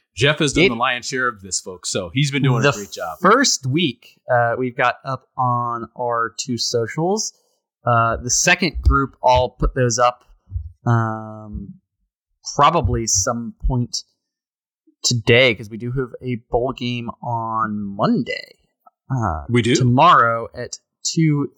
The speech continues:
Speaker 2: thirty in, not far from where I am currently seated right now in Charlotte. Um, so,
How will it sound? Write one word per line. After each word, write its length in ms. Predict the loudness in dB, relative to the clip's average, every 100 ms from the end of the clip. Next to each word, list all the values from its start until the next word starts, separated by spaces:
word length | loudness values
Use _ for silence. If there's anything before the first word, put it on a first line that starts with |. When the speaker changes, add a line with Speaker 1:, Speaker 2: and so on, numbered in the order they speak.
| _ 0
Speaker 2:
thirty 480 | 2 2 0 -4 -10 _ _ _ _ -6
in, 400 | 0 2 2 4
not 340 | 6 6 4
far 240 | 0 2 2
from 180 | 0 -2
where 160 | 0 -2
I 140 | -4
am 100 | -10
currently 380 | -4 -4 -4 -6
seated 260 | -4 -2
right 180 | -2 -2
now 240 | 0 0 -2
in 140 | -6
Charlotte. 500 | -2 2 2 2 -2 -12 _ _ _ -18 -10 0
Um, 800 | 0 0 -2 -8 -14 -16 -16 -16 _ _ _ _ _ _ _ _ _ _ _ _ _ -16 -16 _ _ _ _ _ _
so, 380 | 2 4 4